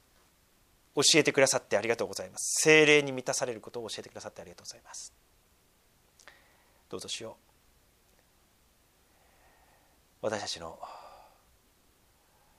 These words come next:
私たちが本当に世から分離し、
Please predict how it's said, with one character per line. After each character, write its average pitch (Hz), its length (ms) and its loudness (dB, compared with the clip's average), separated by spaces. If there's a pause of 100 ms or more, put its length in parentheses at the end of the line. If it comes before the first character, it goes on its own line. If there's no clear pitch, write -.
(140)
私 113 180 -2
た 104 60 -10
ち - 100 -8
が 101 80 -4
本 165 260 -4 (440)
当 - 260 -8
に 170 180 -14 (1500)
世 123 140 0
か 117 100 0
ら 95 80 0
分 147 260 -2
離 127 140 -4
し、 - 280 -4